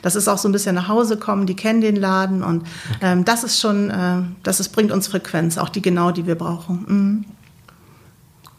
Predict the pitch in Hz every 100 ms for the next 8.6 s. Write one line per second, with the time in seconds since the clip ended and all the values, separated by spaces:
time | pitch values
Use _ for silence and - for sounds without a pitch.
0 | - - - 110 107 101 110 104 104 107
1 | 104 95 - 131 202 - - - - 123
2 | 92 113 98 90 - - - 120 131 -
3 | 110 104 104 - 104 104 180 180 185 185
4 | - 120 143 165 147 135 143 143 143 135
5 | - - - 123 117 113 - 123 90 -
6 | 131 - - 127 120 110 131 - 156 131
7 | 135 - 160 196 - - 208 190 185 180
8 | 131 120 123 117 -